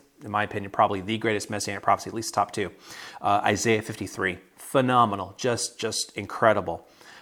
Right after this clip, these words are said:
Uh, the entire Isaiah fifty-three, uh, chapter is found in the Isaiah scroll, uh, in the Dead Sea Scrolls. Um, and it is word for word.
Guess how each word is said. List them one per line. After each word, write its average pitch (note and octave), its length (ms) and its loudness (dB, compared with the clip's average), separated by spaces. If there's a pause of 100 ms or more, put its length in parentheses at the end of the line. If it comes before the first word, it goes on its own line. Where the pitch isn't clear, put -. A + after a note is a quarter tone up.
(120)
Uh, G2+ 180 2
the G#2+ 200 0
entire C3+ 580 4
Isaiah A#2 480 2
fifty-three, G2 800 -6 (220)
uh, F#2+ 240 -2
chapter G2 540 2 (460)
is G#2 260 2
found A2+ 640 4 (120)
in A2+ 240 0
the G#2 140 2
Isaiah G2+ 320 4
scroll, F2+ 600 -4
uh, F#2 180 0
in G#2+ 140 0
the G2 80 -4
Dead F#2+ 180 2
Sea G2+ 120 -6
Scrolls. - 400 -10 (520)
Um, F#2 300 2 (100)
and G#2 280 0
it A2 140 0
is G2 140 0
word A2 720 0
for A2 640 2
word. G2 400 0